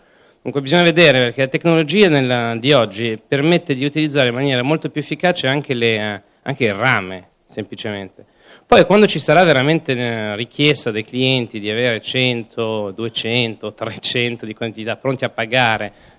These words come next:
sono totalmente d'accordo, perché la gente oggi non è pronta a pagare ancora per queste cose, allora si farà l'upgrade. Ma fare investimenti folli dall'inizio è, è, è difficile. Siamo stati criticati cinque anni fa quando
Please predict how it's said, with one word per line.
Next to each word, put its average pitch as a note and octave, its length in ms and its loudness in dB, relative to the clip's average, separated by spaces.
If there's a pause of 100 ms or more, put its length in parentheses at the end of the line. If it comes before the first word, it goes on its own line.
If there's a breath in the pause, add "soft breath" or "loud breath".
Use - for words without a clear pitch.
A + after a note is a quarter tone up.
sono A#2 240 -4
totalmente B2+ 460 -2
d'accordo, A2 520 0
perché G2 280 -8
la A2+ 120 -8
gente B2 280 -4
oggi C3 200 0
non A2+ 160 -4
è A#2 80 -6
pronta G#2+ 300 -10
a - 20 -8
pagare G#2 360 -8
ancora G2+ 220 -10
per G#2 160 -12
queste G#2+ 280 -14
cose, G#2+ 340 -14 (1040 soft breath)
allora G3 160 0
si G#2+ 160 -10
farà G#2+ 340 -2
l'upgrade. G2+ 560 -2 (460 soft breath)
Ma A#2 400 -2
fare D3 200 2
investimenti D#3 840 2
folli D#3+ 460 4
dall'inizio C3 760 0
è, G2 320 -6 (540)
è, F#2+ 320 -14
è G2 60 -10
difficile. G2+ 340 -12
Siamo B2+ 160 -6
stati F#3 240 2
criticati D3+ 580 2
cinque A#2+ 320 -6
anni A#2 140 -2
fa G#2+ 240 -4
quando G#2+ 460 -8